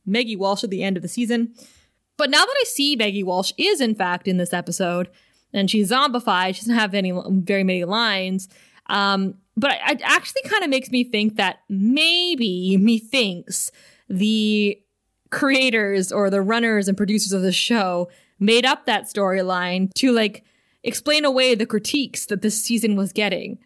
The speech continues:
that it's got a clunky bad guy, that it seems uneven with the initiative and the way the Adam story played out. I'm like, it would be very convenient for them to be like,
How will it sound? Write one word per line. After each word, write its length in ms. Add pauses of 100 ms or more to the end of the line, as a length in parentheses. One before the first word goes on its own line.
(100)
that 160
it's 160
got 300
a 60
clunky 720
bad 340
guy, 640
that 200
it 180
seems 480
uneven 720
with 140
the 160
initiative 760
and 120
the 80
way 200
the 200
Adam 340
story 320
played 300
out. 260 (320)
I'm 80
like, 180
it 120
would 120
be 120
very 320
convenient 480
for 100
them 160
to 100
be 140
like, 260